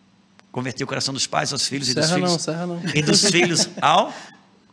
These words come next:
Speaker 2: Os
Speaker 1: pais.
Speaker 2: pais.
Speaker 1: Pergunta, meu irmão, se ele vai converter primeiro o coração dos pais para depois dos filhos, quem é que tá desviado?
Speaker 2: Uhum.
Speaker 1: Ok?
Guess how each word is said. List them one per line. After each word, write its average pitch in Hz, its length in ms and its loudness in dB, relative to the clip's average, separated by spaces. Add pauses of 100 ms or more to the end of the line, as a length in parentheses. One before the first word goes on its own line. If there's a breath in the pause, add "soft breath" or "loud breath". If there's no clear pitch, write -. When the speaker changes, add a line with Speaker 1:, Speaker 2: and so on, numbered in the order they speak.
(100)
Speaker 2:
Os - 100 -12
Speaker 1:
pais. 127 260 -2
Speaker 2:
pais. 117 380 -10 (140)
Speaker 1:
Pergunta, 160 440 -4
meu 123 120 -6
irmão, 113 260 -8 (340 loud breath)
se - 140 -6
ele 170 80 -4
vai 160 80 -2
converter 156 380 -4
primeiro 143 280 -4
o 135 40 -8
coração 143 260 -4
dos 135 160 -6
pais 127 220 -2
para 127 120 -10
depois 117 280 -6
dos - 160 -2
filhos, 135 240 -4
quem 139 120 -10
é 143 40 -8
que 139 60 -16
tá 151 80 -10
desviado? 127 440 -8 (2250 loud breath)
Speaker 2:
Uhum. 135 100 -4
Speaker 1:
Ok? 127 340 -4